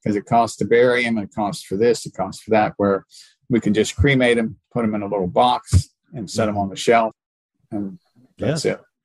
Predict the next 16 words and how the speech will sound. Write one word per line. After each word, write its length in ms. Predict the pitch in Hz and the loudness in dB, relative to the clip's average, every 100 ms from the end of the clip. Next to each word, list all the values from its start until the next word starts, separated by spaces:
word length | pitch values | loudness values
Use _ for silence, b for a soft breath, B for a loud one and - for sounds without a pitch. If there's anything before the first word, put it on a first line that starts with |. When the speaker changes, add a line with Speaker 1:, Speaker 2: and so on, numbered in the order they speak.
| - | -8
Speaker 2:
And 240 | 117 113 | -4 0
I 100 | 120 | 2
appreciate 580 | 127 117 135 123 123 113 | 2 2 -2 -2 -2 -4
your 120 | 110 117 | -4 -4
honesty 420 | 113 120 - 95 | -4 -6 -8 -8
on 200 | 95 95 | -6 -6
that 180 | 98 - | -8 -10
for 100 | 92 | -12
sure. 500 | - 98 92 92 - b b b b b - | -6 -6 -6 -10 -14 b b b b b -2
Now, 400 | 143 135 127 123 | 0 2 0 0
I 100 | 143 | -2
do 160 | 151 233 | 0 -2
have 120 | 214 | -4
a 40 | |
question, 380 | 156 160 151 123 | -6 -6 -4 -4
though. 300 | 104 95 98 | -4 -6 -10